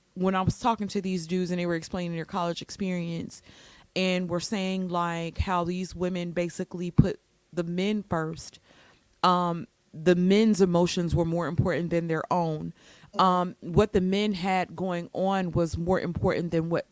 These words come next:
Speaker 1: they had going on. Um, when they were subservient to men, they were saying that, like, the women were able to get more so of what they wanted as far as relationships and everything because they were willing to do that for men.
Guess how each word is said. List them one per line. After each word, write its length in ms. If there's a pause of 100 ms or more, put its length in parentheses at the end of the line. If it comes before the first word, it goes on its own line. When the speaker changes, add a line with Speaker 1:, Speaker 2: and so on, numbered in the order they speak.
Speaker 1:
they 300
had 380
going 300
on. 420 (420)
Um, 280
when 200
they 160
were 260
subservient 800
to 120
men, 500 (240)
they 300
were 140
saying 400
that, 160 (680)
like, 280
the 80
women 300
were 120
able 240
to 80
get 240
more 220
so 260
of 140
what 240
they 100
wanted 420
as 160
far 220
as 140
relationships 880 (460)
and 140
everything 480
because 360
they 100
were 160
willing 460
to 100
do 380 (160)
that 260
for 120
men. 340